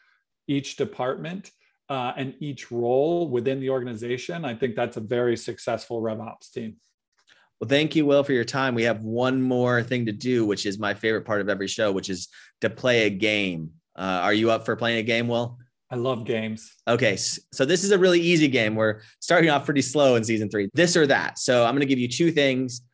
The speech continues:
Speaker 2: You have to compare them, choose a winner, and then if you so are so inclined, explain why that one o-, over the other. And I try to keep these between personal and RevOps kind of related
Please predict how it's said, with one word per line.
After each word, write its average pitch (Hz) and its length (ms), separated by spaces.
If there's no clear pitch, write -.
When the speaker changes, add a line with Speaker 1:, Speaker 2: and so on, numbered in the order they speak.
Speaker 2:
You 127 120
have 131 80
to 123 60
compare 135 380
them, 127 320
choose 156 300
a 151 60
winner, 123 540
and 127 200
then 117 420
if 131 160
you 131 120
so 131 420
are 113 120
so 131 160
inclined, 113 460
explain 113 920
why 113 640
that 107 280
one 101 320
o-, 90 340
over 90 260
the 85 100
other. 78 200
And 110 100
I 113 80
try 135 240
to 127 60
keep 139 160
these 120 180
between 110 360
personal 120 500
and 104 120
RevOps 98 400
kind 95 200
of 90 120
related 90 480